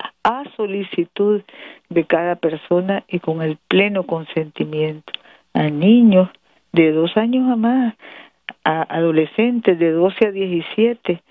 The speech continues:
a jóvenes en general, porque todavía son jóvenes entre dieciocho y veintinueve años, y luego de treinta años en adelante. Ochenta y uno por ciento tenemos de cobertura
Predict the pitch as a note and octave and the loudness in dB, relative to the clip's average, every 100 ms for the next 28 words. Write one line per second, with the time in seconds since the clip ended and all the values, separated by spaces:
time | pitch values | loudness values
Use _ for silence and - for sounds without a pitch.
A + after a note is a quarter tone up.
0 | _ _ _ _ _ - _ - E3 E3 | _ _ _ _ _ -20 _ -4 -2 -2
1 | D#3+ _ _ _ _ _ _ - _ - | -6 _ _ _ _ _ _ -20 _ 0
2 | G3 A#3 A#3+ G#3+ G3+ G3 F3+ F3 E3 D#3+ | 2 2 -2 -2 -2 -2 -2 -2 0 0
3 | F#3 B3+ - F3 D#3 E3 D#3 D#3 E3+ G3 | 0 -2 -4 -4 -2 0 0 2 4 4
4 | G#3 - - - - F#3+ E3+ F3+ B3+ B3 | 2 -8 -20 -4 -2 0 0 2 2 0
5 | F#3+ F3 E3 D#3 D3 - F#3+ G#3 - F#3 | -2 0 0 2 0 2 2 2 4 4
6 | F3 E3+ - D#3 F3 F3+ F3 A3 A#3+ A3+ | 4 -2 -2 2 4 4 4 2 2 0
7 | - - - _ - F3+ E3+ F3+ F#3+ E3+ | 0 -16 -20 _ 2 6 6 6 6 4
8 | - E3 F3 F3+ F3 E3 F3 F3+ F3 D#3 | 2 0 0 0 -2 -4 -4 -6 -4 -2
9 | D3+ C#3+ C#3+ D3 C#3+ D3+ - _ - _ | -2 -2 -4 -6 -8 -10 -10 _ -20 _
10 | - - F3 F3 - A#3+ B3+ A#3+ A3 G3 | -6 2 2 2 0 0 0 -6 0 0
11 | G#3 B3+ D4 C#4 A#3 G#3 - A#3+ B3+ B3+ | 0 -2 0 0 -2 -4 0 0 0 0
12 | B3 G#3 G3+ A3+ A#3+ A#3 F3+ E3+ E3 - | -2 -2 0 0 2 0 2 2 2 -4
13 | - _ - E3+ E3 D#3 - G#3 A#3+ B3+ | -20 _ 4 4 4 0 0 2 4 2